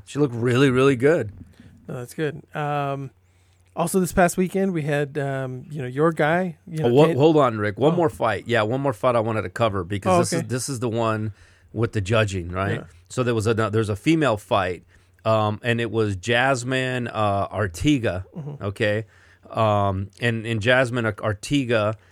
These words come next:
Speaker 1: won the fight. Of course, she was the, uh, you know, the A side. Jasmine Artiga against Amy Salinas, Rick. And, um, little Amy Salinas, five and oh, right?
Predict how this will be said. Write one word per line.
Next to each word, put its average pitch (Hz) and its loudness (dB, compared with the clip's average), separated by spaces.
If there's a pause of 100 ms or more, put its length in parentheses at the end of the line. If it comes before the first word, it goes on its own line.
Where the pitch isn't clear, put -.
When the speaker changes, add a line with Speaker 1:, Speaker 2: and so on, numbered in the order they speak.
(220)
Speaker 1:
won 135 4
the 107 -4
fight. 107 2
Of 107 -2
course, 117 0
she 127 -4
was 117 -2
the, 104 0
uh, 101 0
you 98 -4
know, 101 -4
the 101 0
A 135 2
side. 92 -2
Jasmine 123 0 (100)
Artiga 127 2
against 107 -2 (100)
Amy 143 0 (260)
Salinas, 123 0
Rick. 107 -2 (580)
And, 113 0
um, 101 0 (240)
little 139 2
Amy 135 2
Salinas, 123 -2 (280)
five 139 6
and 117 2
oh, 120 4
right? 117 4